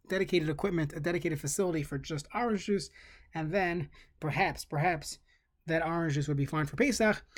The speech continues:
But you should know that most brands, most of the big brands do a kosher Pesach run. So if you just spend a few minutes checking, you could find one that actually has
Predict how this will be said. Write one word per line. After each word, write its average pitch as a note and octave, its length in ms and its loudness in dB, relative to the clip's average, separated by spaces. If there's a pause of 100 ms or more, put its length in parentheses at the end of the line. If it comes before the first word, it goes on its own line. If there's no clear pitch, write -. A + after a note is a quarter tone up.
(180)
But E3 100 0
you F3 60 2
should A#3+ 160 4
know B3+ 80 8
that F#3+ 120 6
most F#3+ 320 4
brands, E3 560 4 (360)
most G3 180 2
of G3 80 0
the F3 60 4
big E3 220 4
brands F#3+ 440 4 (200)
do B3 280 6
a F3+ 140 0
kosher E3+ 380 -2
Pesach D3+ 360 0
run. A3 240 4 (320)
So D#3+ 220 -2
if D3+ 100 -4
you E3+ 100 2
just E3 160 -2
spend G3 200 4
a - 20 0
few G3 140 2
minutes F#3+ 260 4
checking, F#3+ 460 2 (240)
you D#3+ 100 -6
could D3+ 140 -2
find E3+ 400 2
one C#3+ 160 2
that D3 180 -2
actually D#3+ 320 -2
has D3 320 2